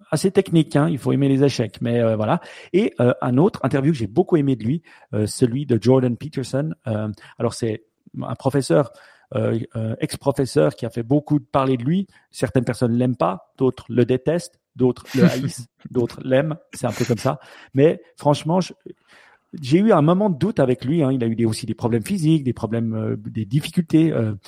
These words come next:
Speaker 1: et, mais il, je trouve qu'il a, il a, j-, il vaut la peine d'être écouté. Et je trouve que voilà, on n'est pas supposé écouter toujours les gens avec lesquels on est d'accord. On est supposé aussi s'ouvrir l'esprit. Donc, euh,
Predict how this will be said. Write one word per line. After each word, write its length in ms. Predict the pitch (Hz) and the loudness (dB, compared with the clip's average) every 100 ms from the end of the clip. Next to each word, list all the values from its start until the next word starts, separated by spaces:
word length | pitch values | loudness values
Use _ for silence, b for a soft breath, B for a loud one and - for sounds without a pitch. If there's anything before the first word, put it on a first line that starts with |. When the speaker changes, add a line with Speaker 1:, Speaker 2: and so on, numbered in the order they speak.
| B B | B B
Speaker 1:
et, 80 | 117 | -2
mais 280 | 120 175 254 b b | 2 2 0 b b
il, 220 | 135 131 - _ _ | -4 -4 -4 _ _
je 140 | - | -16
trouve 240 | - 214 - | -2 0 2
qu'il 380 | 135 131 131 127 | 2 2 -2 -8
a, 60 | - | -6
il 80 | 131 | -8
a, 120 | - - _ | -8 -16 _
j-, 240 | 156 127 - _ _ _ _ _ _ - | -14 -14 -16 _ _ _ _ _ _ -10
il 60 | 147 | 0
vaut 160 | 165 | 4
la 100 | 190 | 4
peine 180 | 160 160 | 2 -4
d'être 200 | 143 131 | -6 -10
écouté. 320 | 131 127 - - _ _ | -12 -12 -14 -20 _ _
Et 160 | 131 120 | -4 -4
je 180 | 101 - | -6 -4
trouve 200 | 151 - | -4 0
que 120 | 123 | -2
voilà, 340 | 113 117 143 B - | 0 -2 -4 B -4
on 60 | |
n'est 80 | 135 | 0
pas 100 | 170 | 0
supposé 340 | 165 170 156 160 | 0 2 4 4
écouter 380 | - 156 156 | 2 -2 -2
toujours 380 | - 156 151 143 - b - | 2 4 4 0 -10 b 0
les 80 | 131 | 2
gens 140 | 143 | 2
avec 160 | 131 135 | 0 -4
lesquels 240 | 131 131 | -2 -2
on 220 | 131 127 | -2 -4
est 80 | 127 | -4
d'accord. 500 | 127 135 135 165 - b b b | -2 0 0 0 -6 b b b
On 120 | 120 120 | -8 -6
est 200 | - 123 | -6 -10
supposé 360 | - - 123 123 | -8 -2 0 2
aussi 260 | 139 151 | 0 -4
s'ouvrir 280 | - 135 135 | -4 -2 2
l'esprit. 380 | 113 - 131 160 B B B - | 2 0 -4 -6 B B B 0
Donc, 300 | 117 120 120 | 0 2 0
euh, 320 | 110 113 | 2 2